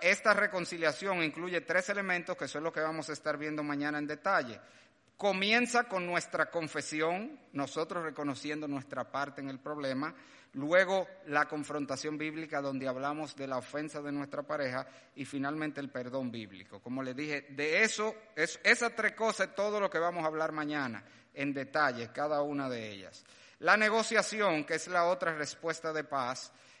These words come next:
es el proceso mediante el cual buscamos ponernos de acuerdo en los, en las diferencias que llevan a los conflictos.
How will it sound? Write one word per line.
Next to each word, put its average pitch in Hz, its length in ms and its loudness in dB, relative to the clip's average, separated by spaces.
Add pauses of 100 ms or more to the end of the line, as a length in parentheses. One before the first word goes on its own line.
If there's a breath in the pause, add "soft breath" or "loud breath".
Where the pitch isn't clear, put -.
es 165 220 0
el 190 140 -2
proceso 185 640 0
mediante 156 400 -2
el 147 100 -8
cual 175 220 0
buscamos 170 460 -2
ponernos 170 380 -4
de 160 80 0
acuerdo 165 380 -2
en 160 80 -2
los, - 320 -6
en 190 120 -2
las 180 140 2
diferencias 202 680 2
que 175 120 -4
llevan 175 300 0
a 160 40 0
los 151 120 0
conflictos. 113 560 -10